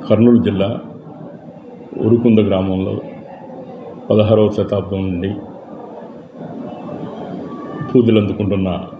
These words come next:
శ్రీ లక్ష్మీ నరసింహ ఈరన్న స్వామి దేవస్థానం నందు ఫిబ్రవరి ఒకటి, రెండు, మూడు తారీఖులలో మహాకుంభాభిషేకం, రాజగోపుర కలశ ప్రతిష్ట, అలాగే నూతన విగ్రహ ప్రతిష్టలు చేయడానికి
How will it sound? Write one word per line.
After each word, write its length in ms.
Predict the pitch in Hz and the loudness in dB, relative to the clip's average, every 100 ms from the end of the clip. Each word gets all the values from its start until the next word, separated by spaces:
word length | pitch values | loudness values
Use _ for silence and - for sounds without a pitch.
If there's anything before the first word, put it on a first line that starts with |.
| - - | -16 -4
శ్రీ 140 | 110 95 | -2 0
లక్ష్మీ 340 | 101 - 117 | -2 0 0
నరసింహ 540 | 107 101 - 110 101 98 | 2 0 0 -2 0 2
ఈరన్న 280 | 107 101 101 | 2 2 0
స్వామి 340 | 95 113 104 101 | -2 -2 -2 0
దేవస్థానం 640 | 101 95 95 - 92 82 - - - - - - - | 0 -2 -4 -4 -2 -4 -8 -18 -20 -20 -20 -10 -2
నందు 260 | 104 98 - - - - - - | 2 2 0 -6 -12 -14 -16 -2
ఫిబ్రవరి 460 | 101 101 110 110 104 101 | 2 6 6 6 2 -2
ఒకటి, 260 | 101 120 117 117 - - | -4 -6 -6 -8 -10 -8
రెండు, 280 | 98 101 107 98 | -4 -2 0 0
మూడు 200 | 101 98 107 | 0 0 2
తారీఖులలో 500 | 98 92 95 90 - - - - - - | 0 0 -2 -2 -4 -10 -16 -18 -12 -4
మహాకుంభాభిషేకం, 1000 | 98 113 101 104 98 98 - - - 123 156 - - - - | 0 0 0 2 2 2 0 -8 -4 -4 -4 -8 -12 -12 0
రాజగోపుర 540 | 107 107 104 104 98 98 - | 2 4 4 4 4 -2 -2
కలశ 200 | 95 107 98 | -2 -2 -4
ప్రతిష్ట, 360 | 98 98 - 120 123 - - - - - | -6 -6 -4 -4 -4 -12 -14 -14 -6 2
అలాగే 360 | 107 107 104 92 92 | 2 4 2 0 -2
నూతన 360 | 104 113 117 110 | 0 0 2 2
విగ్రహ 480 | 101 101 95 104 87 - - - - | 2 0 0 0 -2 -4 -10 -10 -6
ప్రతిష్టలు 500 | - - - 98 90 - - | -4 -4 -4 -4 -4 -8 -2
చేయడానికి 520 | 107 95 98 92 - | 0 2 2 2 -2